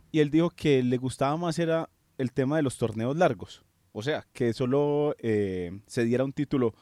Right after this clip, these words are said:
por año. Mejor dicho, que se respetara como la campaña durante todo el, por ejemplo, este año, todo el dos mil veintidós, y que solo hubiera un campeón. Sería interesante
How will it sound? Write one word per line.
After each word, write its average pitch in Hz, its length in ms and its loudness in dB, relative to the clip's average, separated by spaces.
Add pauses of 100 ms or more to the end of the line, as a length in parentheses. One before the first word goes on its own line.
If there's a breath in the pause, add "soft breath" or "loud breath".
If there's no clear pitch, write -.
(200 soft breath)
por 107 160 0
año. 110 240 -2 (360)
Mejor 120 200 -2
dicho, 185 340 -6 (100)
que 113 140 -6
se 101 300 -2
respetara 113 500 -4
como 123 160 -4
la 101 80 -2
campaña 131 480 -2
durante 107 500 -2 (340 soft breath)
todo 127 420 2
el, 101 260 2
por 104 180 -6
ejemplo, 104 360 -4
este 123 160 -6
año, 120 220 -6
todo 127 260 -4
el 127 100 -4
dos 127 160 0
mil 110 160 -2
veintidós, 113 480 -2 (240 soft breath)
y 135 60 -6
que 120 140 -2
solo 110 180 -4
hubiera 131 180 -2
un 131 60 -8
campeón. 110 560 -8 (460)
Sería 110 300 -4
interesante 127 840 0